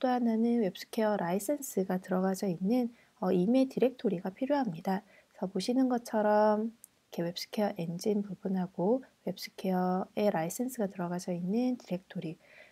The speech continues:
그래서 요 디렉토리 안쪽에는, 음, 라이센스 폴더 안쪽에 요 라이센스라고 하는 게 해당 라이센스 파일이에요. 뒤에 보시면 확장자가 없다라는 거 주의하셔서 보시면 되고 해당 파일을 일반 에디터에서 여시면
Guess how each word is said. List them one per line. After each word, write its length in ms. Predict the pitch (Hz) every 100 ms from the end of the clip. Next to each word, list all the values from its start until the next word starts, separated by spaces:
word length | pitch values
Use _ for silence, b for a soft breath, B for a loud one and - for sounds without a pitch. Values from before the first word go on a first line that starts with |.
| B B
그래서 300 | 269 294 277
요 140 | 220
디렉토리 500 | 220 - 240 - 262
안쪽에는, 880 | 208 160 - 262 247 196 262 277 202 - _ -
음, 160 | 202 202 208
라이센스 520 | 196 180 214 294 277 -
폴더 280 | - 320 262
안쪽에 720 | 160 175 - 262 247 202 175
요 160 | 180
라이센스라고 800 | 170 165 196 285 277 269 214 208
하는 340 | 208 202 196 196
게 320 | 262 269 269 b b _ _
해당 220 | 262 254
라이센스 500 | 175 185 190 202 - -
파일이에요. 640 | 285 294 269 160 165 185 b b -
뒤에 200 | 269 285
보시면 400 | 208 - 214 240
확장자가 680 | 330 - 381 349 285 277
없다라는 680 | 160 - - 254 247 202 190
거 120 | 190 180
주의하셔서 920 | - 185 196 226 233 220 175 190 190
보시면 400 | 185 - 196 190
되고 420 | 170 233 254 233 B B -
해당 280 | 311 339 339
파일을 460 | - 349 339 320
일반 320 | 220 185 208 185
에디터에서 600 | 165 262 277 262 254 180
여시면 600 | 160 - 220 277 254